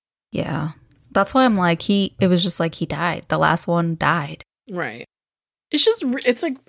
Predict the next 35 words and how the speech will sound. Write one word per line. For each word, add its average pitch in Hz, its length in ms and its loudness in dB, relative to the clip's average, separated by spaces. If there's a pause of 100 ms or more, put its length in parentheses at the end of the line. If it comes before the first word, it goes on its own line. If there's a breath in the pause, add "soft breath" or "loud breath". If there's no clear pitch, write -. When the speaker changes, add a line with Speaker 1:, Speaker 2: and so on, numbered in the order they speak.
Speaker 2:
really 339 240 0
weird. 254 340 2
It 208 180 2
seems 262 240 -2
like 311 300 -4
some 240 300 2
sort 226 200 4
of 220 120 0
creepy 233 560 0
dude 202 460 2
who 214 180 0
just 196 260 -4
was 190 180 -2
like, 190 200 0
"Look 185 260 2
at 220 80 6
me, 214 180 0
be 202 200 -2
weird." 180 500 2 (400)
And 240 160 2
technically, 226 840 2 (340)
the 185 480 2
reports 226 600 2
only 247 340 2
really 180 300 0
talk 160 320 -4
about 160 240 -2
him 165 160 -4
being, 170 180 -4
like, 160 220 -8 (340)
sprightly 170 880 0
when 160 160 -6
he 147 100 -8
was 147 200 -6
younger. 170 680 -2